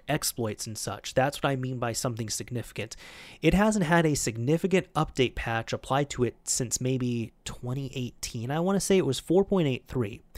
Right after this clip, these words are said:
So it's been about three years because they ended up blocking, uh,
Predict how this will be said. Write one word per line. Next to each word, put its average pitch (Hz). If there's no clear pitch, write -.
So -
it's 139
been 190
about 240
three 147
years 120
because 147
they 143
ended 208
up 160
blocking, 143
uh, 117